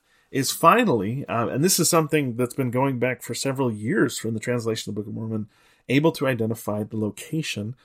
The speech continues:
of the city of Zion. And the Lord even specifically says, "This is where the temple is going to be built." Now, we're gonna talk in, in future sections about the temple and what the Lord revealed about that. Uh, section eighty-four and a couple other revelations in the Doctrine and Covenants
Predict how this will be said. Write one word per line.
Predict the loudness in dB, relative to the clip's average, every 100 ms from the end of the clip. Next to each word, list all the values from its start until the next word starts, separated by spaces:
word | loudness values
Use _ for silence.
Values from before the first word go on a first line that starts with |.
| _ _ -6
of | -2
the | -2
city | 0 -2 -2
of | -4
Zion. | -6 -4 -6 -6
And | -6
the | -6 -4
Lord | -2
even | -2 -4
specifically | -6 -6 -6 -8 -6
says, | -6 -4 -6 -6 _ _ _
"This | -4 -2
is | -2 -4
where | -4 -4 -8 _ _ _
the | -10
temple | -8 -4 -4 -2 -6 -8 _ _
is | -12 -10 -8 -10 -10
going | -10 -10
to | -12
be | -14
built." | -12 -14 -16 _ -20 -18 4
Now, | 6 6 2 2
we're | 4
gonna | 4 2
talk | 4 4 4 2
in, | -2 -2
in | -6
future | -6 -4 -2 -2
sections | -2 -4 -4 -2
about | -2 -2
the | -4
temple | -4 -2 0 0 0 -8 _ -10
and | -4 0
what | 0
the | 0
Lord | 0 -2
revealed | 2 2 4
about | 4 4 2
that. | 0 -2 -4 -8
Uh, | -6
section | -4 -6 -4 -4
eighty-four | -4 -6 -4 -2
and | -2
a |
couple | -2 -4 0
other | 0 0 0
revelations | 0 2 2 0 -4 -6
in | -4
the | -4
Doctrine | -4 -6
and | -6
Covenants | -4 -4 -8